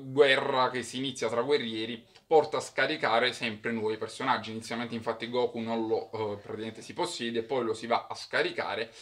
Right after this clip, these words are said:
e lo si potrà inserire in squadra. Lo scopo sarà poi quello di aumentare il livello di questi personaggi, scaricare nuove skill, cioè nuove mosse, e andare a scontrarsi con squadre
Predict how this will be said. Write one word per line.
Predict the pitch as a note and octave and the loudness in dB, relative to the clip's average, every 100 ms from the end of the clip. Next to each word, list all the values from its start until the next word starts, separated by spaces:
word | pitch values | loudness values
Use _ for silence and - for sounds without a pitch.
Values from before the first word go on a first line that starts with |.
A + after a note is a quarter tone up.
| - | -8
e | D3 | 0
lo | D3+ | 2
si | D3 | 4
potrà | D3 A#2+ | 2 0
inserire | A2+ G#2+ G#2+ | -6 -8 -8
in | |
squadra. | G#2 - - A#2+ A#2+ - - - | -10 -8 -8 -8 -10 -12 -18 -8
Lo | - | -4
scopo | A#2 C#3+ B2 | -2 0 -2
sarà | A#2 A#2 | 0 0
poi | A#2 B2 | 0 0
quello | C#3+ C3+ | 0 0
di | B2 | 0
aumentare | B2 B2 B2 F3+ D3+ | -2 -4 -2 2 4
il | B2+ | 4
livello | A#2 A#2 | 2 4
di | A2 | 2
questi | A2 - - G#2 | -2 -8 -10 -10
personaggi, | - C3 - E3 D3+ D3+ | -8 -6 -4 -2 -2 -2
scaricare | C#3+ - A2+ A2+ C3+ A#2+ G#2+ | -6 -2 0 2 4 4 2
nuove | A#2 C#3+ | -2 -4
skill, | - - C3+ D3+ | -6 -6 -4 -4
cioè | - A2+ | -4 -4
nuove | A2 B2+ | -2 -2
mosse, | D3 A#2 A2 - A#2+ - - - | 0 -2 -4 -2 -2 -4 -20 -10
e | D3 | 0
andare | D3+ C#3+ C3 | 2 2 2
a | A#2+ | 0
scontrarsi | - - D#3+ - A2+ A2+ - B2 | -4 -6 -6 0 0 0 -4 -8
con | C3 C3 | -8 -8
squadre | - A#2 G#2+ A2 A2+ | 2 4 4 2 -2